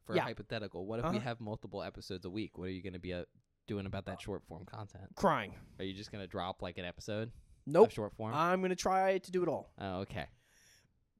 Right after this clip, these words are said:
Speaker 2: We'll see if that happens. I don't know.
Speaker 1: All right, fair enough, I guess.
Speaker 2: I'm not nearly as committed to keeping the short form schedule, but I'm gonna try to keep it.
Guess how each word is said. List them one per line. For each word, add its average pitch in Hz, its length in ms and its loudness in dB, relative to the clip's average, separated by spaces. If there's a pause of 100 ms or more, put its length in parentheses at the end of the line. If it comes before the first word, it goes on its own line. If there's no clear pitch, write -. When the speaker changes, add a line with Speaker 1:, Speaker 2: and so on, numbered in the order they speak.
(120)
Speaker 2:
We'll 240 160 4
see 220 160 0
if 220 80 -2
that 208 140 10
happens. 190 420 6 (280)
I 180 240 6
don't 196 120 8
know. 160 180 8 (880)
Speaker 1:
All - 100 10
right, 220 120 8
fair 214 140 8
enough, 202 200 8
I 165 60 8
guess. 127 320 6
Speaker 2:
I'm 294 160 10
not 269 180 10
nearly 220 240 10
as 170 100 6
committed 165 360 4
to 139 80 2
keeping 143 320 -2
the 131 60 0
short 147 220 4
form 127 140 2
schedule, 113 400 0
but 151 140 4
I'm 165 100 4
gonna 165 140 2
try 175 400 6
to 151 60 0
keep - 260 -4
it. 113 160 -2